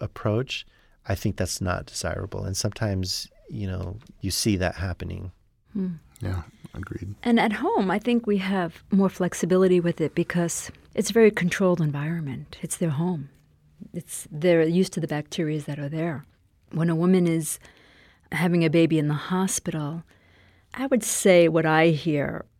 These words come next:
Speaker 2: mostly is that doctors will give them anywhere six to twelve hours, and they have to come in and get induced. And because, um, when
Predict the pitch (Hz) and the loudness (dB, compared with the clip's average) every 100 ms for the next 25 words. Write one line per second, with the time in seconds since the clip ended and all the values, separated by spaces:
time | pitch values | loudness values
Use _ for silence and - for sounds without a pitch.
0 | _ 156 151 147 - 147 147 - - 147 | _ -4 -4 -4 -4 -2 -4 -6 -6 -4
1 | 147 156 - 147 151 147 151 139 139 139 | -4 -6 -6 -4 -4 -4 -2 -2 -2 -2
2 | 143 - 147 - 151 - 196 - 151 165 | -4 -4 -6 -6 -6 -8 -12 -10 -10 -8
3 | 165 165 165 156 151 156 - - 165 151 | -8 -8 -6 -4 -4 -6 -8 -10 -6 -4
4 | 139 147 - - 127 180 190 - - - | -4 -6 -8 -8 -2 -4 -2 -8 -8 -12
5 | _ _ _ - - - - - _ _ | _ _ _ -20 -20 -20 -20 -20 _ _
6 | - 196 190 185 180 180 214 214 220 214 | 4 6 8 6 2 0 -2 0 0 0
7 | - - 202 190 180 170 _ _ _ _ | -2 -2 -2 -2 -4 -8 _ _ _ _
8 | - 185 175 | -2 0 0